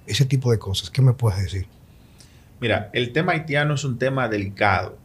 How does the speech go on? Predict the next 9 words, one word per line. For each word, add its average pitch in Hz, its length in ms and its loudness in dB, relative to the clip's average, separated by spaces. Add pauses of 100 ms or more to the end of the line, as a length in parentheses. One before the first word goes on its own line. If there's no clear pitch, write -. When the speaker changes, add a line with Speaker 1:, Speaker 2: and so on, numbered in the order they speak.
(140)
Speaker 2:
porque 104 220 -6
es 120 120 -6
una 131 180 -4
realidad 110 640 -2 (460)
insalvable 107 1000 0 (220)
y 104 100 -6
un 127 300 -4
matrimonio 113 540 0
obligado, 87 520 -8